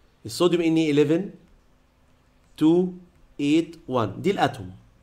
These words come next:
دي الاتوم العادية اللي هي نيوترال. ادي البوزيتيف، ادي النيجاتيف. تعالوا نحولها لايون. تقول يا مستر اخرها وان يعني لوز. برافو عليك. هتبقى تو،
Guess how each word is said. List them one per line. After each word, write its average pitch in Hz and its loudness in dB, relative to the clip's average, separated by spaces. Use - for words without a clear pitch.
دي 165 0
الاتوم 185 -2
العادية 120 0
اللي 139 2
هي 175 4
نيوترال. 170 0
ادي 139 -2
البوزيتيف، 180 -2
ادي 143 -4
النيجاتيف. 127 -2
تعالوا 160 2
نحولها 180 4
لايون. 147 2
تقول 131 0
يا 127 4
مستر 139 -2
اخرها 131 0
وان 143 2
يعني 147 2
لوز. - -4
برافو 107 -2
عليك. 147 0
هتبقى 131 0
تو، 190 2